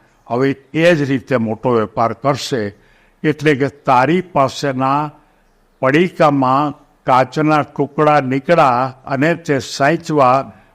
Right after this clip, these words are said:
પણ હારોહાર તારો દીકરો એક હીરો બની ગયો.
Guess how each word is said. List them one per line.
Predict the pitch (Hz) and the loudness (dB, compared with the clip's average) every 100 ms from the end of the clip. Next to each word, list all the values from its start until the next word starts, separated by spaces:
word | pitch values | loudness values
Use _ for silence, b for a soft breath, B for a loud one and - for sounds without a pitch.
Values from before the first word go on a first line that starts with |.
| _ | _
પણ | 131 113 95 | -2 -2 -4
હારોહાર | 87 98 131 151 156 131 95 113 139 135 120 120 - _ | -6 0 2 2 2 0 -2 0 2 2 0 -6 -12 _
તારો | 135 123 123 113 | 0 2 2 -2
દીકરો | 92 127 127 156 143 135 123 117 _ - | -4 -8 -2 0 2 0 -2 -10 _ -6
એક | 117 - | -6 -4
હીરો | 110 127 127 | 0 0 2
બની | 101 95 85 | 0 -2 -4
ગયો. | 90 85 73 | -6 -8 -10